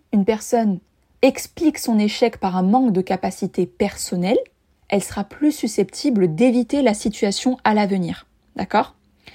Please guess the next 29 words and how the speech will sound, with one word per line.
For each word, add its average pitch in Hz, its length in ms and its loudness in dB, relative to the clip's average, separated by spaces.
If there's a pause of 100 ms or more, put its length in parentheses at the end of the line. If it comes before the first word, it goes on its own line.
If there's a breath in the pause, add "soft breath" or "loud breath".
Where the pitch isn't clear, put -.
(360 loud breath)
Au 349 120 8
contraire, 240 500 0
si - 140 -4
elle 196 140 4
justifie 254 480 -2
son 233 160 -2
échec 208 320 0
en 190 60 -2
disant « 180 340 0 (300)
c'est 196 360 2
à 185 60 2
cause 190 240 -2
de 185 80 0
la 180 100 2
malchance » 214 680 0 (340 loud breath)
ou « 196 60 -2
c'est - 140 -2
à 185 80 2
cause 202 460 0
de 175 280 2
circonstances 185 640 -6
défavorables », 208 720 0 (460 soft breath)
alors 208 300 4
elle 226 80 2
sera 202 180 -8
plus - 180 -8
susceptible 208 480 -4
de 175 100 0
persévérer 190 680 -2